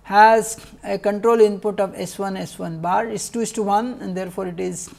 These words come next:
this is S, S one, S one bar is selecting the two,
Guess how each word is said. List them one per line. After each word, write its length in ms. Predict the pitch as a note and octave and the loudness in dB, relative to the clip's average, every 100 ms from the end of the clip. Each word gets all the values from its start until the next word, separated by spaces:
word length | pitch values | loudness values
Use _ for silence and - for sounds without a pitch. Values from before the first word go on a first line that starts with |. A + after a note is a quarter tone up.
| - - | -20 -8
this 220 | G3 G3+ | -2 0
is 140 | G#3+ G3+ | 2 0
S, 220 | E3+ G3+ | -2 -6
S 260 | G3+ F3+ | -8 -8
one, 160 | G#3 G3 | -8 -8
S 160 | F3+ - | -8 -10
one 180 | F#3 | -6
bar 180 | F3+ F3+ | -4 -4
is 120 | E3+ | -4
selecting 520 | - F#3 F#3+ G3 G#3 G3+ | -10 -6 -6 -2 -4 -2
the 120 | F#3+ | -6
two, 280 | - G#3+ | -8 -12